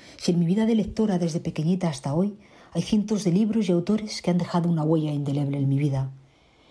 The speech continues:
Lo que sí que recuerdo es que en mi casa siempre olía a libros. Ese olor ya comenzó a marcar mi vida, mis deseos, mis ansias de tocarlos, de olerlos, de zambullirme dentro de sus páginas. Recuerdo los hermanos Grimm,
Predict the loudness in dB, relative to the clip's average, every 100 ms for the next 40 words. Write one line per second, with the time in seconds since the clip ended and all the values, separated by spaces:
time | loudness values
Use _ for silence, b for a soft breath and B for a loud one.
0 | b b b b b _ -10 -6 -4 0
1 | 0 0 0 0 0 -2 0 0 0 -2
2 | -2 -2 -4 -10 -12 -6 -2 0 0 -2
3 | 0 0 2 2 2 0 -4 -8 B B
4 | B -2 2 4 2 0 -2 B B -2
5 | 2 2 2 0 2 2 0 0 2 2
6 | 2 0 0 -4 -8 B -4 0 0 2
7 | 2 0 -6 -12 b b b b b b
8 | 0 2 2 0 -2 0 -2 0 2 2
9 | 0 0 2 2 0 -4 -4 -2 0 0
10 | 2 2 2 2 2 2 0 -2 -2 -2
11 | 0 0 -2 -4 -6 B B B B B
12 | B B _ _ -20 -20 -20 _ _ _
13 | _ -12 -4 -2 0 2 2 0 -2 -2
14 | 0 0 0 2 2 0 -4